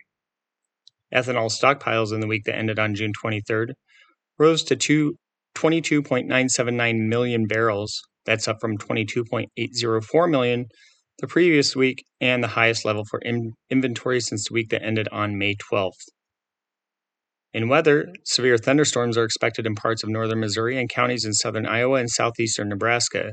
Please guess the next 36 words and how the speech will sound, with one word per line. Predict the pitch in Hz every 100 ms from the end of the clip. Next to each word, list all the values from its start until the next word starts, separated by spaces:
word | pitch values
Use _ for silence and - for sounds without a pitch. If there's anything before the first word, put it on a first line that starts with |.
| 107
according | - - 104 95
to |
the | 98
National | 98 101 - 107
Weather | 104 107
Service. | - 104 113 - - _ _ - - _ _ -
Winds | 127 127
are |
expected | 123 - 127 -
to | 117
gust | 120 123 127
up | -
to | 110
sixty | 127 - 123
miles | 120 117 110
an | 117
hour | 127 151 -
and | 131 120
half | 135 135 - -
dollar | 123 131
size | 120 120 113
hail | - 120 113 -
is | 107
possible. | - - 123 - 98 87 104 _ _ _ _ _ _ _ _ _ _ _ _ -
Wind | 120 117
damage | 120 120 -
to | 110
trees, | - 127 131 131 -
roofs, | 113 123 117 - - -
and | 123 120
siding | 113 107 104
is | - 104
likely. | 101 110 107 98 95 104 _ _ _ _ _ _ _ _ _ -
Heat | 143 120
advisory, | 110 123 120 120 117 -
uh, | -